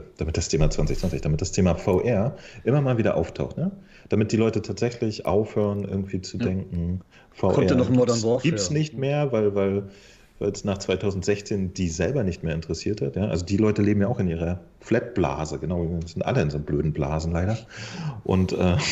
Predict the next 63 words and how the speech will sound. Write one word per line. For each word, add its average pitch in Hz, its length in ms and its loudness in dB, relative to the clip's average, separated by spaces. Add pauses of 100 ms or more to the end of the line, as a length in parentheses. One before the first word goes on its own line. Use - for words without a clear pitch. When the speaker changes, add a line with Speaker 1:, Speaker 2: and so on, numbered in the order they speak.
(300)
Speaker 1:
<laughs> - 480 -10
und 98 100 2
es 110 120 4
ist 127 80 2
halt 117 180 2
auch 101 160 2
wirklich 107 400 -2
schwierig, 135 260 -2
da 95 160 -2
rauszukommen. 85 840 -4
Ich, - 180 -6
ich - 120 -10
finde 135 180 0
es 113 60 0
auch 104 120 2
sehr 107 120 0
interessant, 123 380 -4
dass 107 140 -4
du 87 60 -2
sagst, 90 240 -2
du 80 40 -4
machst 87 220 -4
ein 82 80 -2
Video 98 300 2
für - 180 -2
Leute, 85 500 0 (520)
die 85 220 -2
jetzt 87 200 -2
gar 85 120 2
nicht 87 140 0
wissen, 95 160 2
was 85 100 0
für 85 80 0
ein 82 40 0
Headset 98 300 0
sie 82 100 0
brauchen. 73 360 -2 (440)
Auf - 80 -20
die 92 80 2
Idee 101 240 4
würde 123 160 0
ich - 100 0
schon 117 140 -2
nicht - 120 -4
mehr 104 100 2
kommen, 67 340 -4
weil 78 100 0
ich - 200 -4
irgendwie 107 300 4
auch - 140 0
schon 87 200 0
so, 90 240 2
äh, 98 340 0
V - 180 0
R 113 120 2
bin 101 160 2
und 92 160 -4
denke, 92 260 -2
weiß 95 160 -2
doch 113 140 0
jeder. 104 240 2 (140)
Ja, 80 160 -8 (160)
ja? 117 140 -10